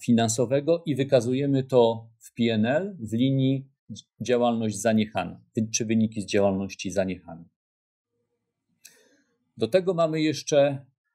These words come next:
drugą część transakcji, a więc sprzedaż towarów do sklepów rosyjskich. Także tak długo, jak jeszcze, no,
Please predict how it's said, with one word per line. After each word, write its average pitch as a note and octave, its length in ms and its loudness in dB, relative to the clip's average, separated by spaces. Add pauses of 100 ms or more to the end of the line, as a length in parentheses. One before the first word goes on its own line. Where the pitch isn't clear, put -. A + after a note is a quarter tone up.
(120)
drugą B2+ 360 0
część G#2+ 260 -2
transakcji, G#2+ 560 0
a A#2 80 0
więc A2+ 440 -4 (360)
sprzedaż A2 480 2
towarów A2 460 0
do G2+ 100 -2
sklepów G2+ 380 -4
rosyjskich. - 540 -2
Także A2+ 300 -2 (200)
tak F3 180 6
długo, E3+ 260 -2
jak C#3+ 240 0
jeszcze, C3+ 540 0 (260)
no, B2+ 240 -6